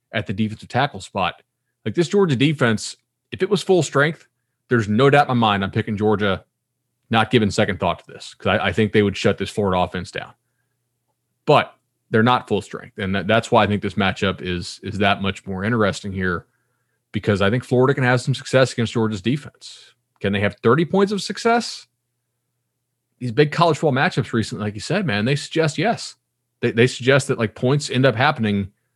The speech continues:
in these games. Uh, but I, I still think the Georgia defense is very formidable, and, you know, we'll just, we'll have to see how well Dan Mullen can scheme this up, 'cause he is absolutely one of the best,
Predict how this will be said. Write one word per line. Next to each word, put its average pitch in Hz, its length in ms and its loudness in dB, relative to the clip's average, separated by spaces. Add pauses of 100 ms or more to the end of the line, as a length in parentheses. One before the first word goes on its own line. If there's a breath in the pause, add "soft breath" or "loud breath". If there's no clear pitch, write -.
(460)
in 107 140 0
these 104 180 2
games. - 480 -2 (420)
Uh, 87 260 -6 (260)
but 110 300 2 (1000)
I, - 180 -16
I - 60 -14
still 190 220 2
think 202 120 4
the 160 60 -2
Georgia 143 280 2
defense 117 320 0
is 92 100 -8
very 110 220 2
formidable, 123 800 0
and, 95 580 -2 (680)
you 101 80 -6
know, 92 60 -4
we'll 113 140 -2
just, 117 140 -6
we'll 123 180 4
have 131 140 4
to 110 60 -4
see 123 260 2
how 113 140 4
well 110 240 6
Dan 101 200 2
Mullen 98 260 2
can 95 140 -10
scheme 95 260 -4
this 95 180 -8
up, - 160 -8
'cause 92 120 -8
he 107 140 2
is 101 100 2
absolutely 104 400 0
one 98 100 -4
of 92 60 -4
the 95 60 -4
best, 92 320 -2